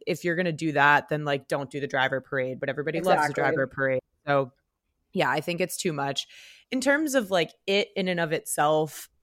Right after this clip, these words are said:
Speaker 1: I feel like, yeah, it's American, but,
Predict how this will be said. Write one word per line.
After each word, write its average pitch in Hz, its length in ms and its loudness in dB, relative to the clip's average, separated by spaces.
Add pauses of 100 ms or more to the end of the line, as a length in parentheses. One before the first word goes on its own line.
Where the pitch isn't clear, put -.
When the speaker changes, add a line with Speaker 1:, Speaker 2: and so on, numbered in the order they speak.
(320)
Speaker 1:
I 185 100 0
feel 190 260 0
like, 170 340 2
yeah, 196 320 2
it's 185 140 -4
American, 160 840 -2
but, 151 520 0